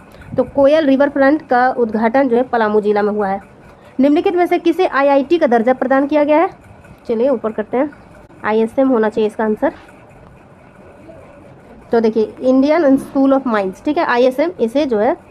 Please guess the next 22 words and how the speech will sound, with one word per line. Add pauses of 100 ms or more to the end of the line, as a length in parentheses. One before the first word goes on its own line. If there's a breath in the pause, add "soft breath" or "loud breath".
(1120 loud breath)
प्रधानमंत्री
नरेंद्र
मोदी
जो
है (160)
आए
थे
धनबाद,
उस
समय
इन्होंने (420 loud breath)
इस
institute
को
आईआईटी
का
दर्जा
प्रदान
किया
था,
ठीक
है।